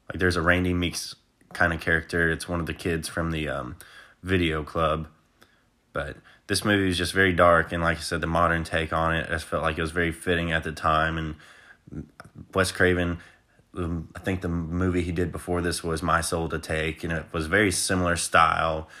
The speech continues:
but just having Ghostface back and, and not being so colorful and so humorous and silly,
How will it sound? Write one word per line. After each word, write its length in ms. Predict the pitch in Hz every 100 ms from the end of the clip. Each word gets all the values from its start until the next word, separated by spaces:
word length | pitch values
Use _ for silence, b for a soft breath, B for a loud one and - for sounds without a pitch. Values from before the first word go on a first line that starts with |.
| B _
but 140 | - 78
just 260 | 80 - - - _ _ _ _ _ _ -
having 540 | - 98 95 95 85 76
Ghostface 640 | 87 87 - 85 80 -
back 640 | 78 76 85 78 78 - -
and, 300 | 82 78 80 B B -
and 80 | 87
not 220 | 80 82
being 160 | 85
so 360 | 82 - 90 87
colorful 640 | 80 90 82 80 85 82
and 140 | 82 78
so 180 | - 82
humorous 600 | - 87 85 80 78 80
and 100 | 73
silly, 540 | - 87 80 78 78